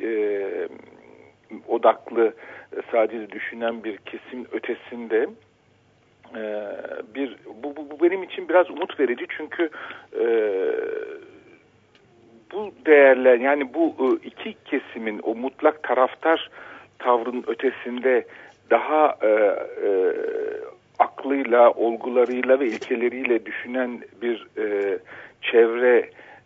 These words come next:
e, sesini yükseltebilir ve genişletebilirse, etkisi genişlerse, toplum içindeki yankısı, toplum içinden gelen, e,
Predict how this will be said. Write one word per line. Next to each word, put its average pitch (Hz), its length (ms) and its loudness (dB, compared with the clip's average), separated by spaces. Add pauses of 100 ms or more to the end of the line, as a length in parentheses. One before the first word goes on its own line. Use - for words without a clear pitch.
(140)
e, 92 360 0 (640)
sesini 127 340 -6
yükseltebilir 117 840 -2
ve 113 60 0
genişletebilirse, 110 1200 -4 (100)
etkisi - 460 -12
genişlerse, 120 800 0
toplum 104 380 -12
içindeki 104 640 -10 (400)
yankısı, 107 1040 -2
toplum 104 400 -12
içinden 107 600 -4
gelen, 107 340 4 (580)
e, 90 540 -2